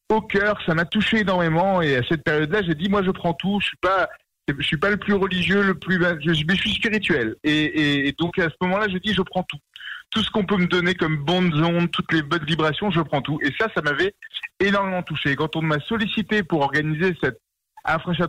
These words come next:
Challah, cette ra-, ces chalotes, en fait, euh, pour demain soir, j'ai dit banco de suite parce que je trouvais que c'était vraiment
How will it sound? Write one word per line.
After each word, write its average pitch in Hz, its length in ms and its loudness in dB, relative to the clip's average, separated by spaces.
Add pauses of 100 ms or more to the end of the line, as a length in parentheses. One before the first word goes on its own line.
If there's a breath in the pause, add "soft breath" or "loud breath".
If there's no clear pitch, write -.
Challah, 147 320 0
cette 120 180 -4
ra-, 156 180 -2 (160)
ces 135 100 0
chalotes, 165 360 0
en 147 100 2
fait, 151 260 -2 (460 loud breath)
euh, 117 180 2
pour 123 180 -2
demain 147 260 2
soir, 180 200 0
j'ai 147 220 -2 (240)
dit 156 100 0
banco 160 420 0
de 151 140 0
suite 170 180 -2
parce 151 160 0
que 147 80 -4
je 143 60 -2
trouvais 147 220 0
que - 80 -10
c'était 135 360 0 (140)
vraiment 170 420 2